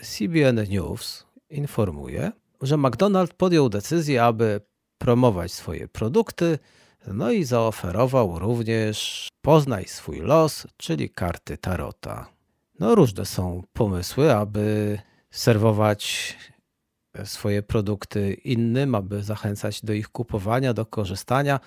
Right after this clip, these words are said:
Ten najnowszy ich chwyt marketingowy, który zawsze obejmuje, żeby ludzie kupowali coś do jedzenia, no to teraz mają szansę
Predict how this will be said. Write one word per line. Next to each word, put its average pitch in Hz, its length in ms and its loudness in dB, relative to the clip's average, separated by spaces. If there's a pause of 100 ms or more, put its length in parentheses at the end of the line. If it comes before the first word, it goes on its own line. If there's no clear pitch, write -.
(600)
Ten 120 160 0
najnowszy 127 420 4
ich 120 80 -2
chwyt - 240 -2
marketingowy, 117 1400 2
który 104 480 -4
zawsze 107 400 -2
obejmuje, 110 540 0
żeby 107 200 -4
ludzie 107 160 -4
kupowali 107 420 -6
coś 104 180 -6
do 104 100 -4
jedzenia, 104 520 0 (500)
no 165 100 -2
to 165 120 2
teraz 143 280 2
mają 131 280 -4
szansę 127 640 2